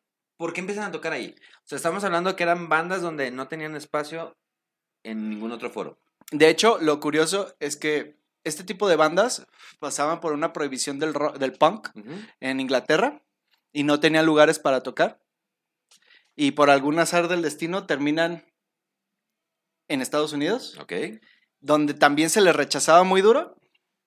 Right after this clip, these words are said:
Speaker 2: Y llega este sujeto que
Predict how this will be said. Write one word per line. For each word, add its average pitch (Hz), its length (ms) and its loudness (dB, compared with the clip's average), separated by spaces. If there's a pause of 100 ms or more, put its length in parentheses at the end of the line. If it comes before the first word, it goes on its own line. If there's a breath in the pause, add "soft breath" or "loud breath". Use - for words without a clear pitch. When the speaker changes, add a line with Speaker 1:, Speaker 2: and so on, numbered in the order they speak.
(960)
Speaker 2:
Y 151 240 -8
llega 165 360 4
este 175 260 -2
sujeto 175 680 2 (100)
que 143 300 -4